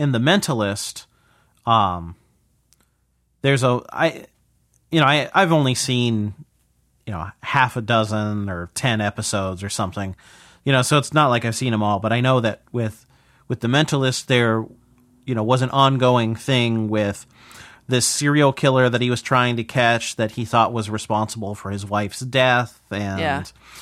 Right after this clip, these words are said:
Speaker 1: you know, so, like, sometimes,
Speaker 2: Yeah,
Speaker 1: you know,
Speaker 2: there's
Speaker 1: that guy got away or, you know, stuff like that. Or, or like, um,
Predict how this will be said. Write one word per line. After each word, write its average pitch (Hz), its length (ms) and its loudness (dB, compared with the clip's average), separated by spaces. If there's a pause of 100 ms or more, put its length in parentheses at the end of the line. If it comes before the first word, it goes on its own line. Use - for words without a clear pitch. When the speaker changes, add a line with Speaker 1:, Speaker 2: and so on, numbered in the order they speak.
(380)
Speaker 1:
you 127 120 -2
know, 104 260 0
so, 135 200 0
like, 117 180 0
sometimes, 127 1160 0 (360)
Speaker 2:
Yeah, 185 160 0
Speaker 1:
you - 40 0
know, 107 140 4
Speaker 2:
there's 104 220 -2
Speaker 1:
that 127 200 2
guy 131 160 4
got 117 220 2
away 127 760 4
or, 101 320 -4
you 135 100 -2
know, 120 120 0
stuff 131 320 -2
like 117 160 -4
that. 120 300 2
Or, 110 140 -2
or 135 220 -2
like, 107 500 -4
um, 90 440 -4